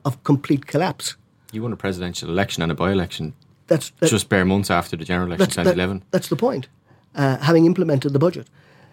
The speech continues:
Speaker 1: Um, but I think almost as we got into safer territory, people could feel
Speaker 2: I think
Speaker 1: that
Speaker 2: it was, it was the twelve months after the opinion poll ratings tanked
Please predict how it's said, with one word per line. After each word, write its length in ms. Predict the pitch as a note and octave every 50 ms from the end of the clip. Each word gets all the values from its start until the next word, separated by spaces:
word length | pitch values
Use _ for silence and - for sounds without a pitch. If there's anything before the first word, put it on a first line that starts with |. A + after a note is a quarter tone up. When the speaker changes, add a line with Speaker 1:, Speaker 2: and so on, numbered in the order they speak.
| _ -
Speaker 1:
Um, 500 | - C#3 C3+ C3 C3 C3 C3 B2+ B2+ - - _ _ _ -
but 320 | C#3+ C3+ D#3+ D3+ C3 - - _ _ _ _ _ _ _ _ _ _ _ _ - -
I 60 | D#3
think 200 | - B3+ A#3 - _ _ - - - _ - A#3 - - F#3+ - _
almost 500 | - B3 A3 A3+ B3+ C4 C4 A#3+ - - - -
as 160 | - G3 F3 F3
we 260 | F3 E3+ E3 E3 - - D3+
got 140 | D3+ D#3+ E3+
into 200 | E3 D#3+ - C#3+
safer 380 | - - E3+ D#3 C#3+ - D3
territory, 500 | C3+ - E3 E3+ E3 D3 - - B2 - _ _ _ _ _ _ _ _ _ -
people 220 | - D#3+ - D#3 C#3
could 160 | - D3 C#3
feel 380 | - E3+ D#3+ D#3 D3 C#3+ C3+ B2+ - _ _
Speaker 2:
I 40 | -
think 200 | - - - -
Speaker 1:
that 220 | - - - -
Speaker 2:
it 0 |
was, 0 |
it 160 | - - -
was 80 | G2+ F#2+
the 100 | - -
twelve 280 | - - - A2+ G#2 G#2+
months 180 | G2+ F2+ -
after 340 | F#2+ F#2 F2+ - - E2+ D#2+
the 160 | C#2 - D#2
opinion 340 | D#2 - - F#2+ E2+ D#2+ D#2
poll 140 | - E2 D#2
ratings 280 | D#2+ D#2+ E2 C#2 -
tanked 460 | - - - F2 E2+ E2 D#2 - -